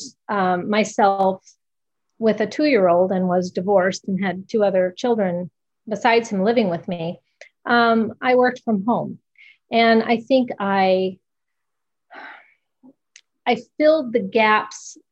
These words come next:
of what I needed to gain my energy, to feel successful, to grow and expand and prepare myself for the time when he would get, be older and go to school. Um,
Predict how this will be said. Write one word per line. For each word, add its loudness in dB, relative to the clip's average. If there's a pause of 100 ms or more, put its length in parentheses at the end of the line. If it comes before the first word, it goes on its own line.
(160)
of 0
what 0
I 2
needed 0 (420)
to -6 (240)
gain 2
my 0
energy, -4 (160)
to -8
feel 0
successful, -4 (460)
to -4
grow 6
and -2
expand -4
and -6
prepare 0
myself 0 (160)
for 0
the 0
time -2
when -2
he 2
would -4
get, -8
be -4
older -2
and -2
go 0
to -6
school. 0 (480)
Um, -2